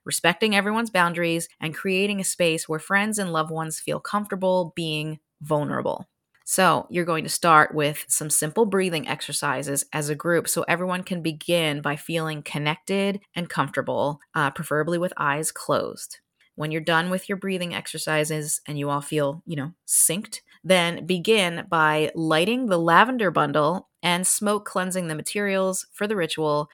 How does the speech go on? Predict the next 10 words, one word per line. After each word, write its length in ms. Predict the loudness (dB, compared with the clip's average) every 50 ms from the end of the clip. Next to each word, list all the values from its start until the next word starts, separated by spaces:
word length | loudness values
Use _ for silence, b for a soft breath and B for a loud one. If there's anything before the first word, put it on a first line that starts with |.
| b _
and 160 | -2 0 0
then 180 | 0 -2 -2 -6
passing 500 | 2 4 4 4 4 2 0 -2 0 0
the 60 | 0
bundle 500 | 0 0 0 2 4 4 4 4 2 -2 -6
counterclockwise 1200 | -2 0 2 2 2 0 -2 -4 -4 -4 -6 -4 0 0 0 2 2 0 0 0 0 -2 -4 -6 -8 -2 0
around 300 | 2 4 6 4 4 4
the 60 | 0 -4
circle, 560 | -4 -4 -4 -4 -2 -2 -2 -2 -2 -4 _ _ _
that's 180 | -2 -2 -2